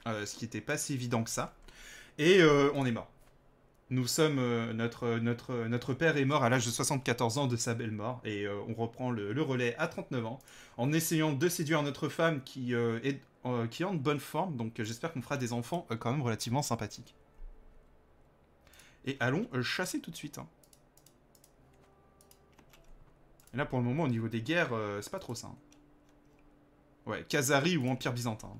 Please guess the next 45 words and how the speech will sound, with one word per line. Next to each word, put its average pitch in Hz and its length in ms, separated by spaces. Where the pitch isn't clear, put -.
Euh, 107 240
voilà. 95 160
<laughs> 202 840
Pas 156 120
trop 151 180
ça, - 300
voilà. 95 260
Une 131 140
proie 294 180
illégale, 156 680
euh, 127 240
des 117 120
braconniers 160 440
ici 170 240
dans 135 120
les 117 100
bois 139 160
du 127 120
Sheikh, - 480
dis-je 131 400
alors 123 160
que 131 100
j'approche 127 480
avec 113 240
mes 113 100
gardes. 101 500
Ils 127 100
se 143 140
collent 139 240
les 127 240
uns 135 80
avec 120 240
les 120 180
autres 131 220
et 110 80
essaient 113 240
vainement 123 380
de 110 100
cacher 113 300
le, 101 160
le 104 300
loup 104 220
mort 113 320
derrière 98 280
eux. 101 140